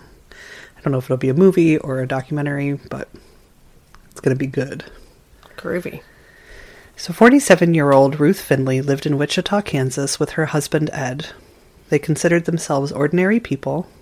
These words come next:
Speaker 1: hard workers who were taught to take care of themselves, and, quote, that emotions were to be repressed, tears were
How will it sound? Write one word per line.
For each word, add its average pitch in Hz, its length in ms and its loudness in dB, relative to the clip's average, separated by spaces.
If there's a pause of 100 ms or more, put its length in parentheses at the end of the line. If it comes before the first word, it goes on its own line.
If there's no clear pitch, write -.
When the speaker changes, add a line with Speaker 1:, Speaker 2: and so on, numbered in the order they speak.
Speaker 1:
hard 175 300 0
workers 160 540 -2
who 156 120 -2
were 143 100 -2
taught 160 340 -2
to - 80 -16
take 208 220 -2
care 139 200 -2
of 139 100 -6
themselves, 143 680 -8 (680)
and, 139 440 -2
quote, 143 560 -2
that 147 100 -2
emotions 180 800 0 (340)
were 151 80 4
to - 160 -4
be 147 100 -4
repressed, - 720 -2 (220)
tears 151 340 0
were 139 160 -2